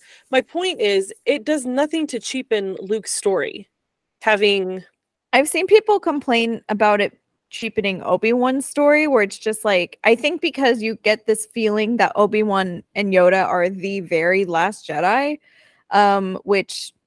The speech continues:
Speaker 2: and then in Revenge of the Sith also, they kind of make it out to be that way. But I also, I mean, I agree, where it's like, well, that wasn't the point of Luke's story to be the only remaining Jedi. Like, that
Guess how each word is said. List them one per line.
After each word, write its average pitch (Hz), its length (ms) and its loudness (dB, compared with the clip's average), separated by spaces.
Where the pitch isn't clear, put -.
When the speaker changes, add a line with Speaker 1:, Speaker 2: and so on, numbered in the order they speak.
Speaker 2:
and 226 200 4
then 233 120 6
in 226 200 2
Revenge 220 380 0
of 214 100 -2
the 190 100 -2
Sith 185 280 -2
also, 180 440 0
they 170 140 -2
kind 190 240 -4
of 214 100 0
make 190 200 -2
it 175 80 0
out 131 180 0
to 233 80 -6
be 220 100 -2
that 240 160 4
way. 262 180 4
But 254 200 2
I 254 100 8
also, 339 600 -2
I 233 80 4
mean, 269 160 0
I 233 100 0
agree, 226 480 -2
where 190 180 -2
it's 202 200 -4
like, 247 220 -2
well, 233 220 4
that 233 240 2
wasn't 254 380 -4
the 233 80 -4
point 269 300 -8
of 180 140 -6
Luke's 202 280 -2
story 175 460 -2
to - 140 -14
be 190 140 -2
the 185 160 -4
only 190 340 -6
remaining 180 600 -4
Jedi. 175 600 -2
Like, 185 280 0
that 180 300 2